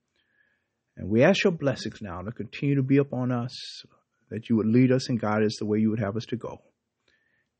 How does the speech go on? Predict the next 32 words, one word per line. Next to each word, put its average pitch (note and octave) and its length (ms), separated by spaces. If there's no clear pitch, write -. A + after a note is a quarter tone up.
And G#2+ 120
that, - 100
Lord, G#2+ 320
we A2+ 140
be A2+ 160
mindful F#2+ 580
always G2+ 540
to A2 80
give G#2 220
you G#2+ 400
and G2 140
you A#2 180
alone G2 480
the - 100
praise, C#3+ 640
the C3+ 140
honor, A2+ 340
and G#2+ 180
the A2+ 60
glory. - 500
This E3 220
is F3 160
our E2 140
prayer, - 320
and A#2 140
it B2 120
is - 360
in F#2+ 240
Jesus' E3 540
name G2+ 280
we G#2+ 140
pray. C#2+ 480